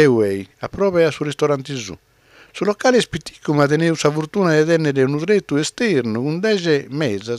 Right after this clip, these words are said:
e quaranta copertos. Ecco, una cosa che auguro è che venga consentito a tutti gli impreai, a su massimo, is potenzialità di dei strettos esternos e che is comunos annullint is pagamentos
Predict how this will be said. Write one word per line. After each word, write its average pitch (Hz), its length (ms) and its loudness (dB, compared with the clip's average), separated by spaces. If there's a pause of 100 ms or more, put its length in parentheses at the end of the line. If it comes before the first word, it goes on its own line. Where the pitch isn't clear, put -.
(140)
e 147 160 -2 (220)
quaranta 196 440 0
copertos. 90 840 -4 (600)
Ecco, 190 260 -2
una 196 180 0
cosa 208 340 4
che 160 180 0
auguro 208 460 2
è 160 100 0
che 147 200 -4
venga 147 720 0
consentito 170 640 0
a 165 60 4
tutti 226 360 0
gli 151 160 -2
impreai, 156 680 -2 (400)
a 98 100 -10
su - 160 -6
massimo, 117 600 -4 (580)
is - 140 -8
potenzialità 226 680 4
di 165 380 -2
dei 156 220 0
strettos 220 400 -2
esternos 110 760 0
e 127 180 -2
che 165 280 -4
is 147 120 -4
comunos 185 580 2
annullint 143 720 0
is 101 120 -10
pagamentos 165 720 -2